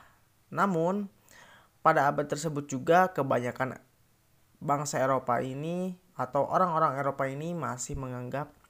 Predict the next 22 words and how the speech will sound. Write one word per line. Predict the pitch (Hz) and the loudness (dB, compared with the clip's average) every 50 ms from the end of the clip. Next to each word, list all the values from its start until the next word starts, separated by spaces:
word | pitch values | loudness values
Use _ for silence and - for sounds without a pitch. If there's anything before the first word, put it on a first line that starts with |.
| _ _ - _ _ | _ _ -20 _ _
bahwa | - 120 117 117 117 135 151 165 170 180 185 | -2 -2 -2 -2 0 2 4 6 6 6 4
bumi | 170 160 147 143 139 127 | 2 -2 -4 -4 -6 -8
itu | 120 - 135 131 | -8 -8 -6 -4
datar | 123 120 113 - - 147 160 170 170 170 165 - - - - - - - _ | -4 -4 -4 -2 2 4 4 4 4 0 -6 -14 -20 -20 -20 -20 -20 -20 _
dan | - 170 214 240 240 214 | 0 4 6 6 6 6
di | 180 160 | 6 4
ujung | 156 147 139 151 156 147 | 4 2 0 -2 -2 -2
bumi | 143 139 139 143 135 131 127 | -2 -2 -2 -4 -4 -4 -6
itu | 123 - - 156 160 170 160 - _ _ | -8 -8 -8 -8 -8 -8 -10 -14 _ _
ada | - - 135 139 135 123 | -2 -2 0 0 0 0
monster-monster | 120 120 127 135 - - 123 123 123 123 123 - 123 | -2 -4 -6 -8 -10 -10 -10 -8 -8 -10 -8 -8 -6
raksasa | 113 113 113 - - - 120 120 123 - - 131 123 | -6 -6 -6 -6 -6 -4 -2 -2 -2 -2 -2 0 0
yang | 131 131 123 123 120 | 0 -2 -4 -6 -6
bisa | 127 131 131 127 - 151 147 147 147 | -6 -6 -4 -4 0 4 4 4 4
menelan | 139 123 120 117 120 110 - - - 101 113 131 139 | 2 0 -4 -6 -8 -8 -8 -10 -10 -12 -12 -14 -12
kapal | - - 120 - - 117 113 | -10 -10 -10 -8 -6 -6 -6
laut. | 104 104 104 92 87 - - _ _ _ _ _ _ _ _ _ _ _ _ _ _ _ _ _ _ _ _ _ _ _ _ _ _ _ _ - - - - - - - - - - - - - - _ _ _ _ _ _ _ _ _ _ - - _ _ _ _ _ _ _ _ _ _ _ _ _ _ _ _ - | -6 -6 -8 -10 -12 -16 -18 _ _ _ _ _ _ _ _ _ _ _ _ _ _ _ _ _ _ _ _ _ _ _ _ _ _ _ _ -20 -20 -20 -20 -20 -20 -20 -20 -20 -20 -20 -20 -20 -20 _ _ _ _ _ _ _ _ _ _ -20 -20 _ _ _ _ _ _ _ _ _ _ _ _ _ _ _ _ 4
Pada | 170 160 151 147 151 | 4 4 6 4 2
akhirnya, | 143 143 139 123 127 151 165 180 185 190 190 190 175 151 | 2 0 0 -2 -2 0 2 2 2 2 2 0 -2 -4
dua | 143 135 156 170 180 | -4 0 2 2 2
negara | 185 190 180 156 147 151 147 151 143 110 | 2 2 0 2 4 4 6 6 4 4
ini, | - 151 147 147 156 160 165 175 180 185 185 180 | 2 -2 -6 -6 -6 -4 -4 -4 -4 -4 -6 -8